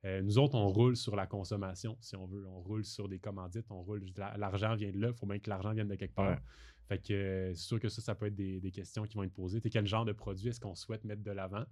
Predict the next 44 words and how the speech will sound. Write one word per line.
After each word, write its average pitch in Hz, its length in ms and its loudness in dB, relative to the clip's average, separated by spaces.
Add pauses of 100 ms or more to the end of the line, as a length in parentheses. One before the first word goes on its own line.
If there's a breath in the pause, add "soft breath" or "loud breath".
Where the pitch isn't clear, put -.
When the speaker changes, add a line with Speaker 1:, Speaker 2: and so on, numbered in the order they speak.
(480 soft breath)
Speaker 1:
Euh, 90 880 -4
fait 95 140 -4
que - 40 -16
c'est 101 160 -4
toutes 139 220 -2
des 110 260 6 (120)
dis-, - 260 0
discussions, 135 400 4
discussions 135 460 0
qu'on 139 160 2
fait 131 180 0
avec 139 160 2
les 120 60 -2
compagnies 120 280 0
partenaires, 113 640 2
avec 101 280 2
le, 95 500 0 (300 loud breath)
les 104 180 6
athlètes. 98 460 0
Avec, 95 260 -4
fait 101 120 -2
que - 60 -6
c'est - 100 4
un 117 100 10
peu, 151 480 8
c'est - 120 -2
un 123 80 4
peu 156 160 -4
autour 151 280 -2
de 120 120 0
ça 147 140 -4
que - 60 -14
ça 113 120 0
tourne, 202 280 0
mais 151 80 2
c'est 123 120 -4
toujours, 131 380 -2
euh, 104 260 -4
assez 110 280 -6
embryonnaire. 110 640 0
Mais 113 60 -2
d'après 107 200 -4
moi, 117 140 2
dans 98 220 0